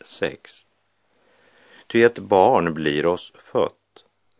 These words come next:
en son blir oss given,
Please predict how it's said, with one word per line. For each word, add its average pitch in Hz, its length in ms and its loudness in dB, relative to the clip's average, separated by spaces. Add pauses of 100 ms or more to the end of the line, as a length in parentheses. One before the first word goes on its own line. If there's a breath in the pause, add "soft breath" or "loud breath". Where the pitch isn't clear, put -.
(140)
en 85 240 0
son 73 600 -6
blir 90 340 -4
oss 73 380 -4
given, 85 720 -10